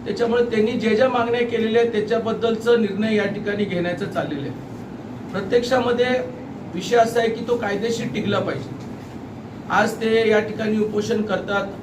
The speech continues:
त्यांच्या मागण्या अजून काही प्रलंबित आहेत, परंतु त्याच्याबद्दलचं सरकारी दरबारी काहीतरी त्यांच्याबद्दलचे संशोधन चालू आहे, सर्वेक्षण चालू आहे. यदा कदाचित अपुरी गोष्ट करून त्यांच्या हट्टापायी जर ते एखादं सरकारने जाहीर केलं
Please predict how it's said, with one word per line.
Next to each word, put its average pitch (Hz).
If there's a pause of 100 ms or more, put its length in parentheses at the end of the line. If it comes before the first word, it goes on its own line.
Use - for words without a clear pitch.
(160)
त्यांच्या 170
मागण्या 185
अजून 190
काही 196
प्रलंबित 190
आहेत, 185 (720)
परंतु 247
त्याच्याबद्दलचं 240 (280)
सरकारी 233
दरबारी 240
काहीतरी 226
त्यांच्याबद्दलचे 233
संशोधन 226
चालू 202
आहे, 175
सर्वेक्षण 214
चालू 190
आहे. 160 (520)
यदा 233
कदाचित 233
अपुरी 240 (280)
गोष्ट 214
करून 220
त्यांच्या 202
हट्टापायी 202
जर 214
ते 233
एखादं 214
सरकारने 214
जाहीर 202
केलं 214